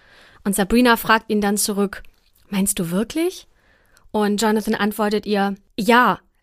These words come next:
die beiden sehen genauso aus wie Cops, die um jeden Preis versuchen, nicht wie Cops auszusehen.“ Am Ende dieses Gesprächs fangen beide an zu beten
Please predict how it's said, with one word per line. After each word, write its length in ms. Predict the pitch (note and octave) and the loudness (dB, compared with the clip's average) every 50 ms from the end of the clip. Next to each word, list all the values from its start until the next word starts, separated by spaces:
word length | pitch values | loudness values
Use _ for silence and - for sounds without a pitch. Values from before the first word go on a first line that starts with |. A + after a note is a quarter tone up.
| _ - | _ -6
die 80 | - G3 | -6 -2
beiden 320 | - G3 G#3 A#3 A#3+ A#3+ | 0 0 2 2 2 0
sehen 240 | A3 G#3 A3 A3 A3 | 2 2 2 2 2
genauso 460 | G#3 A3 G#3+ G3+ A3 B3+ C#4 A#3+ A#3 | 0 0 0 2 2 2 2 2 0
aus 300 | - G3+ A3 A#3 - - | 0 0 -2 -2 -4 -6
wie 60 | A3+ G3+ | -8 -10
Cops, 460 | - - - B3 G#3 A3 - - - - | -8 -4 -2 -2 -2 -2 -6 -10 -10 -10
die 160 | - G3 G#3 G#3 | -8 -4 -2 0
um 100 | G#3 G3+ | 0 0
jeden 380 | G3 F3+ G#3 A#3+ B3+ C4+ C#4 | -2 0 0 0 0 2 0
Preis 340 | B3+ - - G#3+ G#3+ A3 - | 0 0 0 0 -2 -2 -4
versuchen, 460 | - A3+ G#3+ G#3 A3+ A#3 - A3 G#3+ | -4 -4 -2 -2 -2 -2 0 0 2
nicht 220 | A3+ C4+ - - - | 2 0 0 -2 -8
wie 80 | G3 | -8
Cops 320 | - - - F#3+ - - - | -8 -8 -10 -10 -10 -10 -10
auszusehen.“ 640 | - E3 F#3 - - F#3+ F3+ - F3 E3+ - F#3 - _ _ _ _ _ - - | -8 -8 -6 -8 -8 -8 -8 -10 -10 -10 -12 -14 -18 _ _ _ _ _ -10 -6
Am 120 | - G3+ | -4 0
Ende 220 | - A3+ C#4 C#4+ B3+ | 2 4 4 4 4
dieses 320 | G3 F#3 E3+ F3 F3 - | 2 0 -4 -4 -6 -6
Gesprächs 560 | - F3 - - - F3 F3+ F#3 G#3 G#3 - | -6 -8 -8 -8 -6 -4 -2 -2 -2 -2 -4
fangen 400 | - - - F#3+ F#3+ G3 G3 G3 | -4 -2 -2 -2 0 0 -2 -2
beide 300 | G3 F#3+ G3 A3 A3+ A3 | 0 0 0 0 0 0
an 100 | - G3+ | 0 -2
zu 180 | G3 - - F3+ | -4 -4 -6 -6
beten 560 | - - G3 A3+ A3+ - F3 E3+ F#3 G#3 - | -2 0 0 0 0 -2 -4 -4 -4 -4 -6